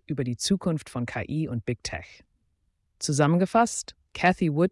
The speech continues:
diskutierte die Zukunft der künstlichen Intelligenz und deren Einfluss auf große Technologieunternehmen. Sie glaubt, dass K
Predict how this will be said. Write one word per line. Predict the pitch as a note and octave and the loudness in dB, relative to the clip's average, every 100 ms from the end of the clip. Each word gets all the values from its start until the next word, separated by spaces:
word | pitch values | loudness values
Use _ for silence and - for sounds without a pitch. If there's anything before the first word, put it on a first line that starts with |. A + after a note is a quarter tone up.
| - | 0
diskutierte | D3 C#3 - F3+ E3+ D3+ | -2 -2 0 2 2 0
die | B2+ | -4
Zukunft | - G3+ - F#3+ F3+ | 0 0 2 2 2
der | C3 | -2
künstlichen | A#2 F3 F3 - D#3 D3 | 0 0 0 0 -2 -2
Intelligenz | - C3 - A2 A#2+ B2+ D3 E3 - - _ _ | -2 -4 -4 -6 -2 0 0 -2 -6 -12 _ _
und | - C#3+ | -6 2
deren | D#3 D#3 D3 | 4 4 0
Einfluss | C3 E3+ - - G#2+ - | 4 4 2 -2 -4 -4
auf | B2 - | -6 -8
große | - D3 D#3+ - D3+ | -6 0 2 2 -2
Technologieunternehmen. | C#3 B2 B2+ A#2+ A#2+ A#2+ G#2+ - G#2 F#2 E2 E2 - _ _ _ - | -2 -2 -2 -4 -4 -4 -4 -6 -6 -6 -8 -12 -14 _ _ _ -8
Sie | D#3 | -4
glaubt, | D3 D3 E3+ - | 2 4 4 2
dass | C#3 - | -2 -2
K | - | -6